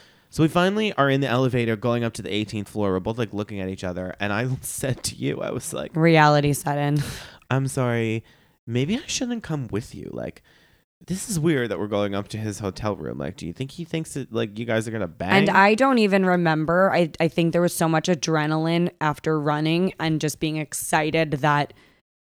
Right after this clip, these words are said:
Speaker 2: the time to meet him was, like, finally happening.
Speaker 1: Right.
Speaker 2: That I don't even recall this happening <laughs> in the,
Speaker 1: Right,
Speaker 2: in
Speaker 1: because
Speaker 2: the
Speaker 1: I didn't say
Speaker 2: elevator.
Speaker 1: I didn't say anything on the boardwalk, but as soon as he texted the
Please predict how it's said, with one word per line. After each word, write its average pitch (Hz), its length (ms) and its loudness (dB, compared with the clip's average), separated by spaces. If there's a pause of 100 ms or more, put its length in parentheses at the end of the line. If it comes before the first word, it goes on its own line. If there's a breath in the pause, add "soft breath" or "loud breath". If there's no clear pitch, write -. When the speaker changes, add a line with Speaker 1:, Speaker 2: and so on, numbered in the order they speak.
(180)
Speaker 2:
the 202 140 6
time 202 340 4
to 226 100 4
meet 262 240 0
him 175 280 0
was, 170 220 0
like, 165 200 -2
finally 165 380 2
happening. 135 440 0
Speaker 1:
Right. 78 280 -2 (1080 soft breath)
Speaker 2:
That 175 160 2
I 165 60 0
don't 156 180 -2
even 139 220 -10
recall 135 340 -8 (140)
this - 320 -8 (380)
happening 143 400 0
<laughs> 180 300 0
in 233 260 0
the, 208 140 6
Speaker 1:
Right, 180 180 6
Speaker 2:
in - 60 -6
Speaker 1:
because - 240 10
Speaker 2:
the - 320 2
Speaker 1:
I 156 80 6
didn't 214 200 2
say 190 120 6
Speaker 2:
elevator. 160 260 0
Speaker 1:
I 165 120 4
didn't 208 180 2
say 170 100 2
anything 147 300 0
on 123 80 -2
the 113 60 -2
boardwalk, 110 500 2
but 107 160 -2
as - 80 -2
soon 175 140 -6
as 208 100 -2
he 131 80 -10
texted 135 400 -4
the 104 200 -6